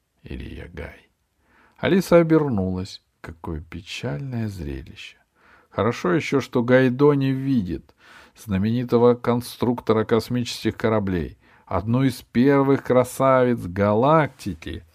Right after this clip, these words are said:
Ирию Гай уводят на невольничий рынок. Она идёт, волоча тяжёлые железные цепи, окружённая, как лебедь, стаей воробьёв,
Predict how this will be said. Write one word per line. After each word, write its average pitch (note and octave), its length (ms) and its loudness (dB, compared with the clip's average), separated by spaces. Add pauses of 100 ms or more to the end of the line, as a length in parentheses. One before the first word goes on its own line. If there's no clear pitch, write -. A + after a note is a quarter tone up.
(400)
Ирию B2+ 680 -2
Гай D#3+ 720 0 (140)
уводят A2+ 800 -2 (260)
на G2 100 -6
невольничий F#2+ 800 -2
рынок. D2+ 340 -10 (200)
Она G2+ 380 -2
идёт, C#3+ 540 2
волоча A#2+ 500 2
тяжёлые G#2+ 640 2
железные G2 640 -4
цепи, F2 600 -8 (440)
окружённая, F#2+ 800 -4
как - 320 -8
лебедь, A2+ 640 -2 (360)
стаей E2 480 -6
воробьёв, D2+ 720 -6